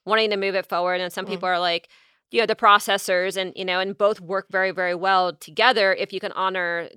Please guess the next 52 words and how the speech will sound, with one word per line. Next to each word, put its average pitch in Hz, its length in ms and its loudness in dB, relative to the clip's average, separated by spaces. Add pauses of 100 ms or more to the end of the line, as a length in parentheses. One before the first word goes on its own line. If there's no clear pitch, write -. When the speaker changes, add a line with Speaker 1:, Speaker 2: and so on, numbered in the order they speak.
(140)
Speaker 1:
each 190 220 -14
person's 180 400 -8
space 185 500 -2
in 170 160 -8
order 175 260 -4
to 175 140 -10
be 175 160 -6
able 170 280 -4
to, 170 300 -4
um, 165 300 -4 (500)
to 208 100 -6
come 220 320 0
to 190 200 -4
the 175 120 -8
decision 180 420 -10
together. 180 280 -2
'Cause 208 140 -10
when 202 100 -6
you 196 80 -4
can 196 140 -6
come 202 220 -4
to 208 80 -8
the 175 120 -10
decision 175 380 -10
together, 180 600 -4 (420)
um, 180 640 2
and 208 140 -8 (160)
somebody's 285 420 2
always 220 280 4
gonna 202 100 -2
be 185 80 -2
a 180 80 0
little 190 200 -2
bit 185 120 -4
behind 180 320 -4
the 170 80 -6
other. 160 380 -6
I - 40 -8
mean, 175 140 -8
it's 170 100 -12
not 202 140 0
like, 190 140 -2
Speaker 2:
Mm-hmm. 208 80 -2
Speaker 1:
"Oh, 226 80 0
yeah, 208 260 4 (140)
miraculously 196 800 -2
we're 180 140 -2
all 180 160 2
together," 208 480 -4 (380)
but 233 180 6 (140)
it 180 400 0
does, 262 320 4